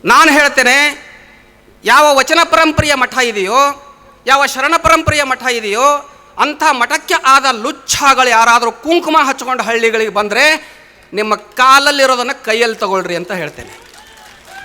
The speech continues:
ಈ ರೀತಿಯ ಜಾಗೃತಿ ಇವತ್ತು ಲಿಂಗಾಯತರಲ್ಲಿ ಆದರೆ, ಈ ವೈದಿಕ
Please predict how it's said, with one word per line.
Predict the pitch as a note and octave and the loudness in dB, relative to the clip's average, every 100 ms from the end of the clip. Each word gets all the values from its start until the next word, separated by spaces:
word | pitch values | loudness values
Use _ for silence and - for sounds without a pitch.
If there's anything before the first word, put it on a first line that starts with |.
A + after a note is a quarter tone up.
| - - - A#5 - - - - - - - - - - - | -20 -20 -20 -20 -20 -20 -20 -20 -20 -20 -20 -20 -20 -20 -6
ಈ | A#3+ | 0
ರೀತಿಯ | C#4 F#4 E4+ D4+ | 2 2 2 0
ಜಾಗೃತಿ | F3+ C4+ C#4 C4+ C4+ | 2 2 2 2 2
ಇವತ್ತು | C4 B3+ A#3+ | 2 2 0
ಲಿಂಗಾಯತರಲ್ಲಿ | A3+ A#3+ A3 A3+ G3+ | -2 0 0 0 2
ಆದರೆ, | G3 G#3 F#3 E3+ G3+ - - - - _ _ _ _ - | 2 4 0 -2 -6 -16 -20 -20 -20 _ _ _ _ -4
ಈ | |
ವೈದಿಕ | A#3+ D#4 D#4+ | 0 2 2